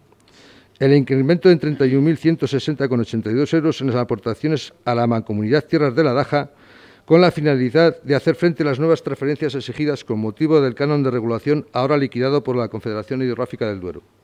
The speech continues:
Las nuevas subvenciones nominativas a distintas asociaciones,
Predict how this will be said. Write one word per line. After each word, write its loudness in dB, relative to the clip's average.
Las -2
nuevas 4
subvenciones 0
nominativas 0
a -6
distintas -4
asociaciones, -6